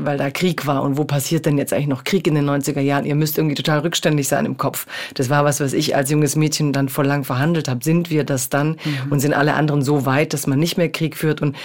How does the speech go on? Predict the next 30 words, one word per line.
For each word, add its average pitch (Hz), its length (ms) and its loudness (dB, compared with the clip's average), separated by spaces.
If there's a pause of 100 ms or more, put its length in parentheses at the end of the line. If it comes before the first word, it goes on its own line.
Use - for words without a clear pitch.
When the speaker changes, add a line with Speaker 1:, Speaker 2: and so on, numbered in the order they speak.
(140)
Speaker 1:
auch 151 140 2
so 160 140 -2
zu 165 100 -2
verhandeln, 151 420 0
ist 139 140 0
man 170 140 2
von 147 180 0
der 127 100 0
Herkunft 147 460 0
etwas 135 280 -4
Barbarisches, 147 920 0
Speaker 2:
Mhm. 165 60 -2 (280)
Speaker 1:
weil 151 140 2
die 151 160 0
das 160 220 0
so 147 80 2
labeln. 143 500 2 (320)
Und, 151 340 2
ähm, 143 280 2
natürlich 147 400 0
war 139 80 2
es 135 100 -2
auch 170 220 2
ein 170 180 0
Unrechtsstaat 139 800 -2
im - 100 -4
ehemaligen 135 380 0
Jugoslawien 135 380 0
in 135 60 0
Teilen. 147 480 -2